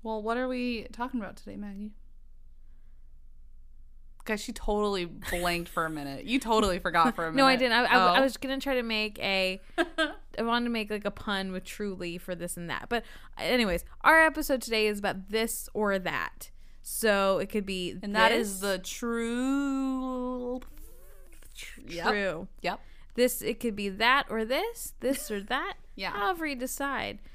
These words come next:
Speaker 2: So we're gonna give, um, each other some scenarios or items or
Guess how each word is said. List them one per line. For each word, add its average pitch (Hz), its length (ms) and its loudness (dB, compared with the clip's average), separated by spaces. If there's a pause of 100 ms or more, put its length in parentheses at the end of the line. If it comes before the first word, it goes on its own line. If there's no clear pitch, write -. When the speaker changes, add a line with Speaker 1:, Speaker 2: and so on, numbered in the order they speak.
(160)
Speaker 2:
So - 160 -10
we're 254 100 0
gonna 269 200 0
give, 247 360 0
um, 220 300 2
each 226 140 -4
other 214 160 -2
some 208 200 -6
scenarios 190 800 -2
or 180 440 -2 (800)
items 226 560 0
or 185 600 0